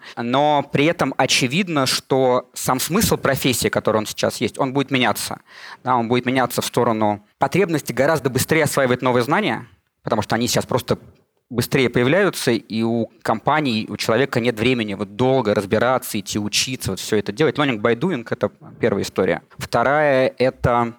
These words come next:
я бы сказал, глубокое понимание кросс-индустрий и кросс-функционала. По сути, сейчас человек, который отвечает за коммуникацию, но не понимает, как делаются деньги, не понимает, как сводится бюджет, не понимает, как делается логистика и всё остальное, просто,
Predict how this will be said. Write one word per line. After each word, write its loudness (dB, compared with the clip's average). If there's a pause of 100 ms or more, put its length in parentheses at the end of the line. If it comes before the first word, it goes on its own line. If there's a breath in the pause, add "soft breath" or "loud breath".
(160)
я 0
бы -4
сказал, 0 (460)
глубокое 0
понимание 0
кросс-индустрий -2 (180)
и -14
кросс-функционала. 0 (160 loud breath)
По 0
сути, 0
сейчас 0
человек, 0
который 0
отвечает 0
за 0
коммуникацию, -2
но -2
не 2
понимает, 0
как -2
делаются 0
деньги, 0 (360 loud breath)
не 0
понимает, 2
как -2
сводится 0
бюджет, -2
не 0
понимает, 0
как -2
делается 0
логистика 0
и 2
всё 0
остальное, 0
просто, 0